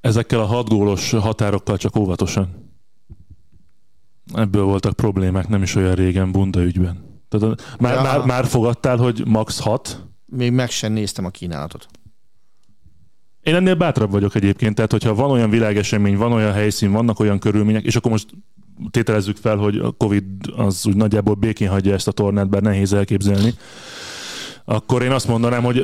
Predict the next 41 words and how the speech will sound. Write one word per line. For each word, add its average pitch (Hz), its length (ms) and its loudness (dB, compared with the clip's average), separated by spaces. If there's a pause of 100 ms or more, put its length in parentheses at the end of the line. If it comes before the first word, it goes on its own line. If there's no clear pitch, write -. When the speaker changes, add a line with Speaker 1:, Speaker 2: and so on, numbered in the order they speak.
Speaker 1:
legyen 147 260 2
meg 120 120 2
az 113 120 2
a, 120 360 0
az 117 100 0
a 117 40 0
négy 117 200 2
közé 113 280 2
kerülés, 117 360 2
még 123 120 2
akkor 135 220 0
is, 107 80 0
hogyha 113 300 0 (100)
azért 107 500 -2
a 110 60 -2
középdöntős 110 840 0
ágat 107 320 0
nézve 107 720 0
le 120 160 -2
kell 113 160 -2
győzni 107 260 0
egy 107 120 0
olyan 107 180 2
ellenfelet, 104 640 0
ami 104 460 2 (140)
nem 117 280 0
feltétlenül 107 500 2
papírforma, 110 640 0
de 110 60 2
Speaker 2:
Akit 117 120 2
Speaker 1:
az - 100 -4
Speaker 2:
nem 160 160 2
szoktunk, 113 460 -4
mondjuk. 104 220 -2
Speaker 1:
Igen, 110 320 0 (100)
ö, 117 460 2 (280)
de 127 160 0
azt 135 260 -2
hiszem, 123 280 0
hogy 117 420 -2 (260)
azért 110 480 -2